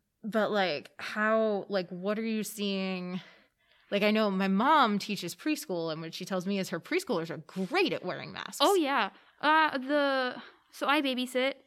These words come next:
Speaker 1: Mm-hmm.
Speaker 2: and those kids that I babysit, um, they're in elementary school, and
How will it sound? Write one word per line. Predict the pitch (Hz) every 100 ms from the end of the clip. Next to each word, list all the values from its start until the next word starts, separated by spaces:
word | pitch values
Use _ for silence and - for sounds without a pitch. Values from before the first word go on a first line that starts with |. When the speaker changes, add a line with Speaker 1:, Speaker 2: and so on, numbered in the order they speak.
| _ _ -
Speaker 1:
Mm-hmm. | 277
Speaker 2:
and | 269 247 233 - _
those | 240 269 294 320
kids | - 302 294
that | 294
I | 262
babysit, | 233 233 240 285 320 349 - _ _ _
um, | 247 226 214 220
they're | 254
in | 262
elementary | 247 233 220 226
school, | 214 233 220 226 - _ _ _
and | 302 285 262 262 254